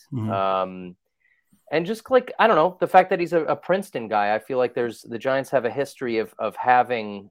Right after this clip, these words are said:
Speaker 2: uh, local players somehow ending up
Speaker 1: Yeah.
Speaker 2: on the team and sometimes having fairly decent roles.
Speaker 1: Yeah.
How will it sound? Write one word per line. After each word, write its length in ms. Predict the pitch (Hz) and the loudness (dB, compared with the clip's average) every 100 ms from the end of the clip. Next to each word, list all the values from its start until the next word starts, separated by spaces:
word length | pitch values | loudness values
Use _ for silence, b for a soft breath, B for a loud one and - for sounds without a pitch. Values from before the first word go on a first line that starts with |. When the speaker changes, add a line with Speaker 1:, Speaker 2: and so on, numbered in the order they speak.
| _ | _
Speaker 2:
uh, 600 | 104 98 95 92 90 87 76 | -2 0 0 0 0 -2 -6
local 760 | 113 117 127 127 131 113 107 _ | -6 2 4 4 -2 -4 -4 _
players 540 | 120 113 113 104 95 | -2 0 -2 -4 -8
somehow 580 | - - 117 107 113 101 | -12 -8 -8 -4 -6 -6
ending 280 | 107 101 104 | -8 -10 -6
up 160 | 135 107 | -4 -4
Speaker 1:
Yeah. 40 | |
Speaker 2:
on 60 | 98 | -8
the 100 | 95 | -12
team 280 | 107 104 92 | -14 -14 -14
and 80 | |
sometimes 600 | 90 117 110 113 101 95 _ - | -8 -8 -6 -6 -8 -10 _ -6
having 440 | 104 101 98 92 _ _ _ - | -4 -4 -10 -14 _ _ _ -6
fairly 420 | 110 101 92 - _ _ _ _ _ | -4 -6 -10 -16 _ _ _ _ _
decent 300 | 113 - 110 | -14 -12 -12
roles. 480 | - 101 90 71 - _ _ - | -6 -4 -4 -8 -20 _ _ -8
Speaker 1:
Yeah. 180 | 127 | -6